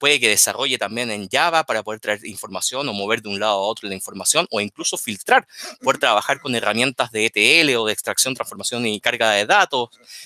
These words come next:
eh, ese tipo de cosas. Luego tenemos a Javier, que para mí es el usuario, eh, por decirlo así, mucho más, más, que tiene que pensar más, pero tiene las,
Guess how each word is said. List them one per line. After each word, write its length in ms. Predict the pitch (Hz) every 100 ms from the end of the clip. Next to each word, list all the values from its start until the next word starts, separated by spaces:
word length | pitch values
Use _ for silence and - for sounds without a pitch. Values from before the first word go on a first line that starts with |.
| -
eh, 160 | 113 110
ese 240 | 190 - 196
tipo 380 | 190 - 131
de 40 | 98
cosas. 480 | 90 95 160 - - _ - -
Luego 220 | 139 170
tenemos 220 | 175 175 170
a 60 |
Javier, 340 | 156 131 156 -
que 260 | 139 131 - _ _ _
para 200 | - 123
mí 180 | 123 160
es 80 | 160
el 100 | 147
usuario, 480 | 123 151 147 147 135 _
eh, 280 | 107 98 - _ _ -
por 160 | - 120
decirlo 340 | 117 143 139
así, 260 | 120 - 143
mucho 360 | 98 139 160
más, 240 | 151 147 143
más, 220 | - 123 120 _ - - - - _ _ _ _ _ -
que 80 |
tiene 200 | 131 170
que 100 | 160
pensar 320 | 143 127 - 156
más, 220 | 143 -
pero 100 | 165
tiene 200 | 156 160
las, 100 | 151